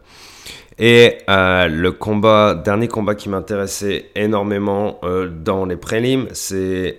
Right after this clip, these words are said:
euh, Mike Perry, évidemment, qui se battait contre Geoff Neal. Et qu'est-ce que ça a été dur pour Mike Perry, parce que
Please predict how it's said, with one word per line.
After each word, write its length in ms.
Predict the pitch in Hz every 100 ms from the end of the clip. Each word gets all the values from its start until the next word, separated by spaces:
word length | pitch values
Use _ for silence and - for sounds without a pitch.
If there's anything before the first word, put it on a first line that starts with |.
| 80
euh, 160 | 87
Mike 300 | 87 98 92
Perry, 380 | 95 87 87 82 87
évidemment, 420 | 85 87 87 95
qui 120 | 87
se 60 | 82
battait 260 | 87 101
contre 320 | - 85 - 85
Geoff 280 | 95 87
Neal. 240 | 104 107 113 - - - - - - - - - - _ _ _ _ -
Et 120 | 87
qu'est-ce 460 | - - 120 113 -
que 100 | 90
ça 160 | -
a 20 |
été 240 | 98 - 90
dur 220 | 92 104
pour 180 | - 78
Mike 240 | 90 87
Perry, 240 | 95 90 104
parce 160 | 92
que 120 | -